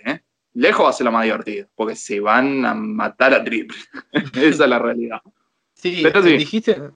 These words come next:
Speaker 2: dijiste un nombre que, que quiero remarcar antes de terminar, que es el de Fred VanVleet.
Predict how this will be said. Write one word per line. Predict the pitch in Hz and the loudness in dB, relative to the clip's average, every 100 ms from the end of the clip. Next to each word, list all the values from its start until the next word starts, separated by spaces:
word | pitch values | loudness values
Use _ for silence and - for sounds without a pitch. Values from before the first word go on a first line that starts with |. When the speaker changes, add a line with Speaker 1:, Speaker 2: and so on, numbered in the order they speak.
| _ | _
Speaker 2:
dijiste | 156 156 202 | -8 -4 0
un | 220 | 2
nombre | 180 185 190 165 | 4 4 2 2
que, | 147 135 131 123 | 0 0 -2 -4
que | 123 | -6
quiero | 131 160 | 2 2
remarcar | 147 135 131 131 170 | 4 2 0 0 0
antes | 156 139 | 0 -4
de | 131 | -6
terminar, | 131 131 147 175 185 | -8 -8 -2 0 0
que | 147 143 | -2 -4
es | 147 143 | -4 -6
el | 127 | -8
de | |
Fred | 127 147 | -8 -8
VanVleet. | 131 123 123 117 | -6 -6 -8 -10